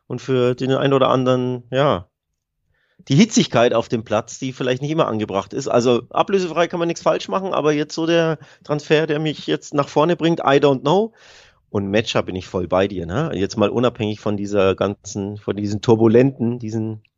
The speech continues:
halbpolitischen, gesinnungsmäßigen Turbulenten rund um die Person Felix Metscher. Für den Fußballer Felix Metscher hätte ich persönlich als Sportdirektor keine dreißig Millionen gezahlt, sag ich dir ganz ehrlich.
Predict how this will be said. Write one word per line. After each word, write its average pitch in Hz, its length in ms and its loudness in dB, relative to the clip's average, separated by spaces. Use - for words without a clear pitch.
halbpolitischen, 127 880 0
gesinnungsmäßigen 123 920 0
Turbulenten 123 460 0
rund 123 220 0
um 113 80 -4
die 110 80 -4
Person 120 400 2
Felix 107 320 -4
Metscher. 110 360 0
Für 113 160 2
den 110 140 4
Fußballer 147 540 4
Felix 113 340 -2
Metscher 123 420 -6
hätte 123 320 -2
ich - 240 -8
persönlich 120 460 -2
als 107 160 0
Sportdirektor 117 760 -2
keine 104 300 -2
dreißig 98 380 -2
Millionen 151 300 -8
gezahlt, 92 340 -4
sag 95 140 -2
ich 98 80 -12
dir 104 120 -2
ganz 110 180 -2
ehrlich. 92 280 -6